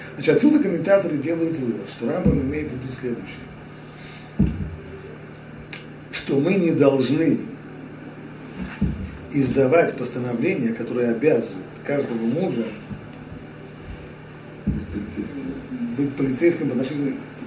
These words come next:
Speaker 1: к каждого мужа, заставить свою жену соблюдать это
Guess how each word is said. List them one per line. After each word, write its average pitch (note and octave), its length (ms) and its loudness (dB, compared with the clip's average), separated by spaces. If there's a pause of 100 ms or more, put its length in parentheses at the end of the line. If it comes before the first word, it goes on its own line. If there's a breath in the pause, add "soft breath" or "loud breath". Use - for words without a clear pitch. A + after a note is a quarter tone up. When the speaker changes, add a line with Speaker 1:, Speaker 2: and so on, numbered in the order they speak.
(140)
Speaker 1:
к - 40 -6
каждого D#3 300 8
мужа, G#3+ 240 12
заставить F#3 460 6
свою D#3 280 6
жену G3 420 8 (340 loud breath)
соблюдать D3+ 580 6
это D#3+ 240 4